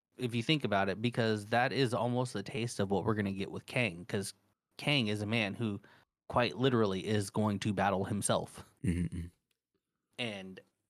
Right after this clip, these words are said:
Speaker 1: it's like, you know, it, it kind of, it just fits. Like,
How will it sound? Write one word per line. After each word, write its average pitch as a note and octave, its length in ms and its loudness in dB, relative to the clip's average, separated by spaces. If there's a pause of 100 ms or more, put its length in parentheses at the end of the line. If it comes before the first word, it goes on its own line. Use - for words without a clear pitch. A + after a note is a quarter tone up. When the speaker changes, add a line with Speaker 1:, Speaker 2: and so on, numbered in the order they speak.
Speaker 1:
it's A#2+ 200 -10
like, A2 300 -6
you A2+ 80 -8
know, G2+ 240 -8 (680)
it, B2 200 -6
it A#2+ 100 -6
kind C3+ 180 -2
of, A2 140 -4
it B2 80 -6
just C3+ 200 -8
fits. - 440 -4
Like, G2 180 -6